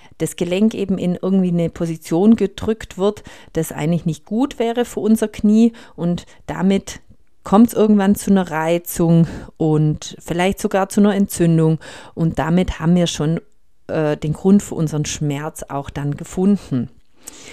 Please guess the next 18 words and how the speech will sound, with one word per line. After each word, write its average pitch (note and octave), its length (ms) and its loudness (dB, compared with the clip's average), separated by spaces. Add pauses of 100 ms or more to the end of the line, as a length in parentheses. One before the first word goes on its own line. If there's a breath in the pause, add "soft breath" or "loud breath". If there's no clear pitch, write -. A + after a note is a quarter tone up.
(300 loud breath)
Das F#3+ 200 -4
heißt G3+ 380 0
also, C#3+ 280 -6
dass D#3 240 -4
du - 200 -16
unbedingt F#3 720 4
auch D3 360 -4 (440 loud breath)
deine D#3+ 460 0
Koordination D3 1080 0
und F3 240 -2
Propriozeption A3 1400 2
trainieren E3 560 0
solltest. D3+ 680 -4 (360 soft breath)
Also C#3+ 240 -8
das D3 240 -10
ist - 180 -10
das, E3 320 -8 (380 soft breath)
äh, D3+ 420 -6